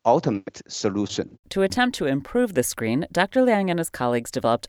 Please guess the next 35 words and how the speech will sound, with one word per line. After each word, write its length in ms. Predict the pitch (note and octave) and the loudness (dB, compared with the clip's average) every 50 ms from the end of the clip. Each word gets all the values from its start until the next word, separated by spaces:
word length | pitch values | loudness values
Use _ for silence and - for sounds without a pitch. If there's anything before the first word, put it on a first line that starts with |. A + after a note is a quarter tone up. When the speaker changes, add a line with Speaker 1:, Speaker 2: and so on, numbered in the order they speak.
| - | -2
Speaker 2:
a 80 | C3 C3 | 0 0
new 200 | C3 D#3+ G#3 A#3 | 2 2 0 0
screen, 440 | G#3+ - - - G#2 G#2+ A#2+ D3+ D#3+ | -2 -4 -2 -2 0 0 0 0 0
which 180 | D3+ - - | -2 -2 -2
they 100 | D3 B2+ | -2 -2
call 320 | - - A#2+ A#2 A#2+ A#2 - | 0 0 2 2 2 2 2
N 160 | - D3 E3 G3 | 0 -2 0 0
I 100 | G#3+ A#3 | 0 -2
P 240 | - - C#3+ A#2 | -2 0 0 2
S 160 | A2+ A2 - - | 2 0 0 -4
Plus. 480 | - - G3 D#3+ - - - - - - | -4 0 0 2 0 0 -4 -10 -6 0
Speaker 1:
We 180 | G#2 A2+ A2+ G2 | 4 4 4 6
designed 580 | - G#2+ - - - B2+ A2+ G#2+ A2 A#2 F#2+ | 6 4 4 4 2 2 4 4 2 2 0
and 340 | - - F#2+ G#2 G2+ G2+ F#2+ | 0 -2 -2 0 -2 -2 0
developed 480 | - A2 F#2 G#2 A2 G#2+ A2 G#2+ - - | 0 0 2 4 4 4 2 2 0 -2
an 280 | - - G2 F#2+ F#2+ - - | -4 -2 -4 -4 -4 -4 -2
advanced 540 | G#2 G2+ G2 F2+ G#2 G#2 G#2 G#2+ G#2 - - | -2 -2 0 0 0 0 0 0 0 0 0
peptide 800 | F#3 - - - A#2 A2+ A2 A2+ G#2 F2+ F2 E2+ D#2+ F2+ F2 - - - | 0 0 -2 -4 -2 0 0 0 0 -2 -4 -6 -8 -8 -10 -12 -14 -16
called 340 | - - G2 F#2+ F#2+ F#2 | -10 -4 -2 -2 0 0
N 220 | - - G#2 G#2 G2 | -2 -2 -2 0 0
I 100 | G2 F#2+ | -2 -2
P 220 | F#2+ - - F#2+ | -4 -8 -8 -6
T 100 | G#2 G2+ | -6 -6
plus 540 | F#2+ - - - - - - - - - - - - _ _ _ _ _ _ _ _ _ _ _ - | -6 -4 -2 -2 -2 -2 -4 -6 -8 -8 -10 -14 -20 _ _ _ _ _ _ _ _ _ _ _ 0
that 200 | - A2+ A2 - | 0 0 2 2
utilizes 1200 | A2+ G2+ F#2+ - D#3+ G3 F3+ E3 B2 G#2+ G2+ F#2 E2 E2+ E2 - - - - - - - - - - _ | 2 2 2 4 4 4 4 4 2 2 2 0 0 -2 -2 -2 -2 -2 -4 -6 -8 -8 -10 -12 -8 _
deeper 400 | - C#3 D3+ F3 F3+ F3 - B2+ | 4 6 6 6 4 2 4 4
sequencing, 800 | G2+ - - - A2+ - - G2 F#2+ F#2+ - - F#2+ F2 F2 G2 - _ _ _ _ _ - _ _ _ _ _ _ G#2+ | 4 4 2 0 -2 0 0 -2 -2 -2 -2 -2 -2 -2 -4 -8 -14 _ _ _ _ _ -20 _ _ _ _ _ _ 0
about 260 | G#2 - G#2+ G#2+ G#2+ | 2 4 4 2 4
fifteen 420 | - - E3 - - - B2 A#2+ - | 2 0 -2 0 0 0 0 0 0
to 180 | - A2+ G2+ | 0 -2 0
thirty 400 | - - B2 B2 B2 - B2 A#2 | 2 4 4 4 4 4 4 4
million 680 | A2 A#2 - - B2+ C#3+ D3 C#3 A2+ G2 F#2 F#2 - - - - - - - - _ _ _ _ _ - | 2 2 2 4 6 8 8 8 6 4 2 0 -4 -8 -14 -20 -20 -20 -20 -20 _ _ _ _ _ -2
rod 340 | G#2+ A2 A#2 A#2+ A#2+ A#2 G#2+ | 4 6 6 6 6 4 0
reads 460 | G#2 A2 A#2+ A2 F#2+ - - - | 0 2 2 2 0 -2 -6 -12